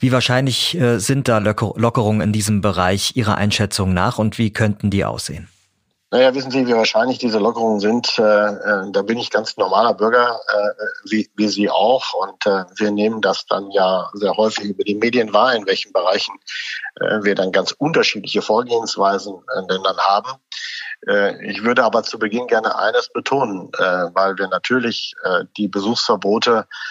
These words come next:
Speaker 2: gerade in der stationären Langzeitpflegeeinrichtung denn dann, äh, durch, durch Länder oder, äh, denn dann auch durch andere Verordnungen, äh, denn dann,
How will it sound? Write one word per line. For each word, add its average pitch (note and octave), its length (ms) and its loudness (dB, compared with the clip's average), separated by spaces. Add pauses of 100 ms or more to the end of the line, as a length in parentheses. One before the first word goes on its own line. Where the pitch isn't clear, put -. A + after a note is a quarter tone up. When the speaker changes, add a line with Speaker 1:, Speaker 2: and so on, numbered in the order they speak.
(280)
Speaker 2:
gerade G#2 260 2
in F#2 60 -2
der F#2 80 -2
stationären G2 500 -2
Langzeitpflegeeinrichtung G2 1400 -2 (400)
denn G2 240 0
dann, G2 400 -2
äh, F#2 160 0
durch, F2 340 -4
durch F#2+ 200 -2
Länder G#2 520 4
oder, F2+ 340 0
äh, F2 260 -4 (140)
denn F#2 100 -4
dann F2+ 160 -2
auch - 180 -4
durch - 180 -4
andere G#2+ 260 0
Verordnungen, G2 640 -2 (100)
äh, F#2 140 -2
denn F#2 120 -4
dann, F2+ 240 -4